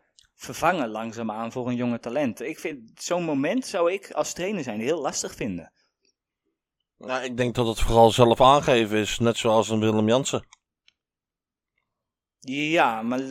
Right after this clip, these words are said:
Speaker 1: dan moet je zelfreflectie en, ehm, ja, hoe zeg je dat? Je, je eerlijkheid moet dan wel zo hoog liggen in het teambelang.
Speaker 2: Ja, maar
Speaker 1: En
Speaker 2: ik
Speaker 1: als
Speaker 2: denk dat
Speaker 1: voetballer
Speaker 2: als
Speaker 1: wil je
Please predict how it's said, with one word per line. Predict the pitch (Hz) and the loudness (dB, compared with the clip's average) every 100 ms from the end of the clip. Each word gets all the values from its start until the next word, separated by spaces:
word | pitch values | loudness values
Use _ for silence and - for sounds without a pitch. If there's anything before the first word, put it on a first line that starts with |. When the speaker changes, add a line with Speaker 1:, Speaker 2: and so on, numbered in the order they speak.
| 139 | -8
Speaker 1:
dan | 131 143 | -6 -6
moet | 151 151 | -6 -8
je | - | -8
zelfreflectie | 131 175 190 156 - 147 - 131 | 0 0 0 -4 -6 -6 -4 -6
en, | 143 151 135 - _ _ _ _ _ _ _ _ | -4 -4 -4 -6 _ _ _ _ _ _ _ _
ehm, | - 143 135 131 127 123 123 123 120 - _ _ _ _ | -4 0 2 4 2 2 0 -2 -6 -10 _ _ _ _
ja, | - 123 117 | -12 -8 -8
hoe | 113 | -8
zeg | 131 | -10
je | 139 | -8
dat? | 117 - - | -10 -10 -14
Je, | 110 117 | -12 -8
je | 120 120 | -8 -6
eerlijkheid | 156 170 147 131 131 | -2 -2 -2 -4 -6
moet | 139 | -4
dan | 135 | -4
wel | 131 147 | -2 -2
zo | 139 170 165 | 0 2 6
hoog | 160 170 | 6 6
liggen | 139 135 123 | 2 -4 -2
in | 120 | -2
het | 120 | -2
teambelang. | 143 120 110 104 135 - _ _ _ _ _ _ _ _ | -4 -4 -4 -4 -6 -10 _ _ _ _ _ _ _ _
Speaker 2:
Ja, | - 107 110 | -4 2 4
maar | 113 113 | 6 4
Speaker 1:
En | |
Speaker 2:
ik | 110 | 2
Speaker 1:
als | 135 | 4
Speaker 2:
denk | 120 | 4
dat | 120 | 6
Speaker 1:
voetballer | 165 147 120 | 4 6 6
Speaker 2:
als | 151 | 6
Speaker 1:
wil | |
je | 147 | 6